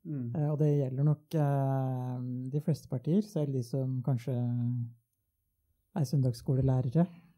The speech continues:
Speaker 2: eh, også.
Speaker 1: Det var jo den saken med Hareid og den prosessen der et lite eksempel på,
Speaker 2: Mhm.
Speaker 1: som vi snakket om. Men jeg tenker, eh, det er jo litt sånn, eh, bare sånn internt, men moderne politikk, eh, og Harald, vi har jo snakket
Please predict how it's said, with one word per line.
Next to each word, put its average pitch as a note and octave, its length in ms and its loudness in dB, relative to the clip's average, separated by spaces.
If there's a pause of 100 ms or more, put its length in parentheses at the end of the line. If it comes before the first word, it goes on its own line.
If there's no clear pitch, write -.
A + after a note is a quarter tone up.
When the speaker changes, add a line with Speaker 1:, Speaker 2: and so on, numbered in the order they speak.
Speaker 2:
eh, C#3+ 680 0
også. G3+ 240 0 (440)
Speaker 1:
Det C#3 140 6
var B2+ 160 8
jo C#3+ 40 10
den C3 140 8
saken A#2+ 400 4
med B2+ 400 4 (140)
Hareid A#2+ 400 4
og B2 40 4
den A#2+ 120 4
prosessen A#2+ 420 0
der A#2+ 140 2 (120)
et A#2+ 100 -2
lite A#2 260 0
eksempel A#2 340 -2
på, D3 160 0 (400)
Speaker 2:
Mhm. F3 400 4 (120)
Speaker 1:
som C3 120 0
vi C3 80 2
snakket B2+ 240 0
om. C#3 200 4 (220)
Men G3+ 180 10
jeg A3 120 8
tenker, G3 400 6
eh, G3 340 4
det F#3 220 0
er E3+ 80 4
jo E3+ 100 6
litt D#3 220 6
sånn, D3 320 6
eh, C#3+ 200 6
bare C#3 200 6
sånn C#3 140 2
internt, C#3+ 420 6 (320)
men F3+ 340 10
moderne D#3+ 420 8
politikk, E3 580 2
eh, E3 320 4
og E3 260 6
Harald, D#3+ 560 6
vi D3+ 60 8
har D3 100 8
jo D#3 60 8
snakket C#3 300 -2